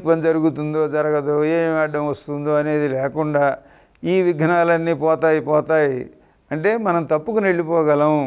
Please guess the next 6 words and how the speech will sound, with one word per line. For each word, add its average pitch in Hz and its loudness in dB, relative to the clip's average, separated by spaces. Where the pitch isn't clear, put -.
అనేటువంటి 165 0
ఒక 147 -4
ఆత్మవిశ్వాసం 160 -2
అందరికీ 180 0
కలగాలి. 156 2
పిల్లలకి, 160 2